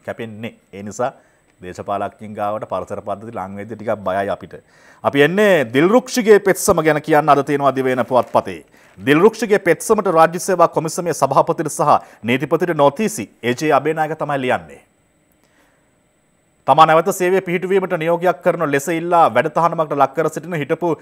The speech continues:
අ, සොලිසිටර් ජෙනරාල් දිල්රුක්ෂ ඩෑස් වික්‍රමසිංහ මහත්මිය විසින් ගොනු කර ඇති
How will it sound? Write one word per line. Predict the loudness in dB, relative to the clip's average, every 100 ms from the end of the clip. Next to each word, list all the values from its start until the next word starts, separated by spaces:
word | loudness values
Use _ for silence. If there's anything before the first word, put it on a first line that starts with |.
| -10 -4
අ, | -2
සොලිසිටර් | 0 -2 -2 -2 0
ජෙනරාල් | 0 2 0 0
දිල්රුක්ෂ | -2 -2 -4 -4
ඩෑස් | 0 0 0
වික්‍රමසිංහ | -8 -6 -10 -10 -4
මහත්මිය | -2 -2 -4 -8
විසින් | -6 -6 -8 _ _
ගොනු | -2 -2
කර | 2 2
ඇති | 2 0